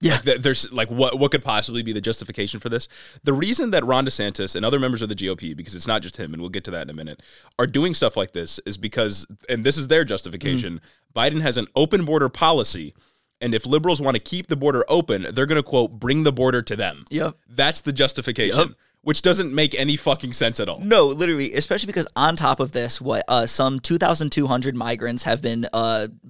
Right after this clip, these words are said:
Speaker 1: bused from Texas to New York City.
Speaker 2: Mm-hmm.
Speaker 1: Two hundred have been bused from Texas to Chicago. And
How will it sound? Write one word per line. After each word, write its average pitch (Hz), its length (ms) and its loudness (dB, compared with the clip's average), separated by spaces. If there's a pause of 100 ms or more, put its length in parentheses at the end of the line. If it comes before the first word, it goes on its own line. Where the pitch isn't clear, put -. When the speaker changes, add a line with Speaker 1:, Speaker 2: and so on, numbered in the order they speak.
Speaker 1:
bused 131 320 2
from 127 280 0
Texas 123 360 -4
to - 160 -4
New 113 80 -2
York 120 180 -2
City. 95 300 -6
Speaker 2:
Mm-hmm. - 300 -14
Speaker 1:
Two 165 160 6
hundred 139 320 0
have 123 100 0
been 127 140 -2
bused 117 200 -2
from 123 140 -6
Texas - 360 -6
to 123 80 -4
Chicago. 107 500 -6 (280)
And 139 240 4